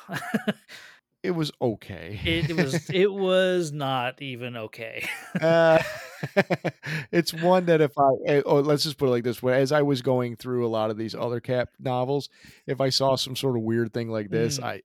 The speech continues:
Speaker 2: I didn't read it. <laughs>
Speaker 1: Okay, yeah, that's fair.
Speaker 2: But I did read this one.
Speaker 1: Yeah.
Speaker 2: <laughs>
Speaker 1: It's, this one was weird because it, it establishes that there's, like,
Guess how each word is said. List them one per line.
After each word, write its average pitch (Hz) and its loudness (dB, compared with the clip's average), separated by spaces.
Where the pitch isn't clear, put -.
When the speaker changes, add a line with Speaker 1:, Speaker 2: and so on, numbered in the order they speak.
Speaker 2:
I - -10
didn't 98 -14
read - -12
it. - -14
<laughs> - -10
Speaker 1:
Okay, 123 -4
yeah, 113 -8
that's 180 -4
fair. 120 -4
Speaker 2:
But 123 0
I 120 2
did 113 0
read 101 -4
this - -12
one. - -10
Speaker 1:
Yeah. 110 -8
Speaker 2:
<laughs> - -12
Speaker 1:
It's, - -6
this 247 -6
one 302 -6
was 160 -4
weird 160 2
because 147 -2
it, 170 -4
it 165 -6
establishes 214 -6
that 165 -2
there's, 160 0
like, 139 -2